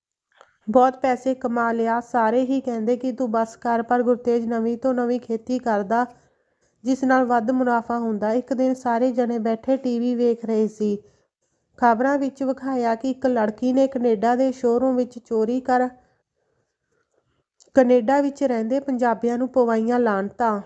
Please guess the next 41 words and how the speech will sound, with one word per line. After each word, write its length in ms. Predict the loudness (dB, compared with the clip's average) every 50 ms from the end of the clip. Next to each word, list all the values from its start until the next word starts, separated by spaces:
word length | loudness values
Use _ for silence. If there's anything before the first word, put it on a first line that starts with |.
| -14 _ -8
ਇਹ 300 | -4 -2 0 2 2 4
ਲੜਕੀ 400 | 4 2 0 0 -2 -2 -2 -2
ਨਵਨੀਤ 440 | 0 -2 -2 0 0 -2 -2 -4 -6
ਕੌਰ, 240 | -4 -2 0 0 0
ਵਾਸੀ 400 | 0 0 -2 -2 -2 -4 -6 -6
ਪਿੰਡ 240 | -2 -2 -2 -2 -2
ਹਰੀਕੇ 480 | -2 -2 -2 -2 -4 -2 0 2 2 2
ਦੀ, 180 | 2 0 -2
ਜੰਪਲ, 520 | 0 0 0 0 -2 -4 -4 -4 -4 -2 -4
ਜੋ 180 | -2 0 0
ਆਈਲੈਟਸ 460 | 2 2 2 0 0 -2 -4 -4 -6
ਕਰ 160 | -4 -2 -2 -2
ਕੈਨੇਡਾ 520 | 0 -2 0 0 0 0 0 0 0 0
ਵਿੱਚ 240 | 0 -2 -2 -2 -2
ਆਪਣੇ 320 | -2 -2 0 -2 -2 -2
ਸੁਪਨੇ 340 | -2 -4 -6 -4 -2 -2 -2
ਸਾਕਾਰ 440 | -2 -4 -6 -4 -2 -2 -2 -2 -2
ਕਰਨ 360 | -2 0 0 0 0 0 -2
ਆਈ 220 | -2 0 -2 -2
ਸੀ। 200 | -4 -4 -6 -6
ਗੁਰਤੇਜ 520 | 0 0 0 0 0 0 0 0 0 -2 -4
ਕੇ 160 | -2 -2 -2
ਸਾਰੇ 360 | -2 -2 -4 -2 0 0 0
ਟੱਬਰ 340 | 0 -2 -4 -2 -2 -2 -2
ਦਾ 180 | 0 -2 -2 0
ਮੂੰਹ 280 | 0 0 0 0 0
ਅੱਡਿਆ 320 | -2 -2 -2 -2 0 0 0
ਰਹਿ 200 | 0 0 0 0
ਗਿਆ, 280 | -2 -2 -2 -2 -2 -4 -8 _ _ _ _ _ _ _ _ _ _ _ 0 2
ਪਰ 140 | 2 2
ਗੁਰਤੇਜ 440 | 4 2 0 0 2 2 2 2 2
ਨੇ 140 | 0 -2 -2
ਟੀ 200 | -2 -2 -4 -2
ਵੀ 120 | -2 -2
ਬੰਦ 260 | -2 -2 -2 -2 -2 -4
ਕਰ 200 | -2 -2 -2 -2
ਦਿੱਤਾ। 460 | -2 -4 -4 -4 -4 -6 -6 -6 -6 -12 -18 _ _ _ _ _ _ _ _ _ _ _ _ _ 0
ਆਪ 260 | 2 4 4 4 2
ਬਾਹਰ 380 | -2 -2 -2 -2 -2 -2 -4 -4
ਚਲਿਆ 400 | -4 -4 -2 -2 -2 -2 -2 -2
ਗਿਆ। 300 | -2 -2 -2 -2 -4